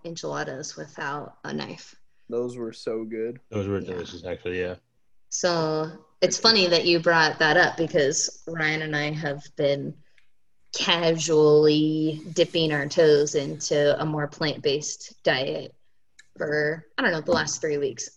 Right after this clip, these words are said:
Speaker 1: Not one of my goals because we're doing it a little bit more like Matt in the sense that it's kind of feeling it out. But, um,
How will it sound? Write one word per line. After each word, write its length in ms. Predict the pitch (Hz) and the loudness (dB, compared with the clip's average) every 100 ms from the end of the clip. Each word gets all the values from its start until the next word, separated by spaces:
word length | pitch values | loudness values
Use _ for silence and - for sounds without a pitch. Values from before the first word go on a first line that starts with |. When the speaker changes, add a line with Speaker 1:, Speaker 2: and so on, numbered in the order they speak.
| _ 185 | _ 0
Speaker 1:
Not 320 | 190 220 226 | 2 2 2
one 140 | 208 | 0
of 200 | 185 165 | 0 -2
my 160 | 170 147 | -4 2
goals 500 | 170 135 135 175 - | 4 4 2 -2 -2
because 580 | 175 170 170 160 156 160 | -2 2 4 4 2 2
we're 180 | 175 | 2
doing 300 | 170 170 160 | 2 0 0
it 260 | 151 147 - - _ - | -2 -4 -8 -14 _ 2
a 60 | 247 | 6
little 200 | 269 226 | 6 6
bit 180 | 190 | 2
more 220 | 160 151 151 | 2 -2 0
like 300 | 143 151 165 | -2 -4 -2
Matt 440 | 151 151 - - _ _ _ _ - | 0 0 -2 -10 _ _ _ _ -8
in 200 | 160 156 | -6 -4
the 100 | 156 | -6
sense 420 | - 147 143 - | -6 -8 -8 -8
that 180 | - 143 | -6 -4
it's 200 | - - | -6 -8
kind 400 | - 160 151 147 | -14 -8 -4 -2
of 260 | 143 143 143 - _ _ _ _ _ _ | -2 -4 -8 -20 _ _ _ _ _ _
feeling 640 | - - 202 190 185 175 165 | -20 -4 0 2 2 2 2
it 140 | 156 | 2
out. 460 | 147 139 170 269 - _ - - _ _ _ - | 2 4 2 2 -4 _ -20 -20 _ _ _ -2
But, 300 | 175 165 151 - | 2 2 2 -2
um, 640 | 160 143 131 117 113 196 | -2 0 -4 -8 -10 -12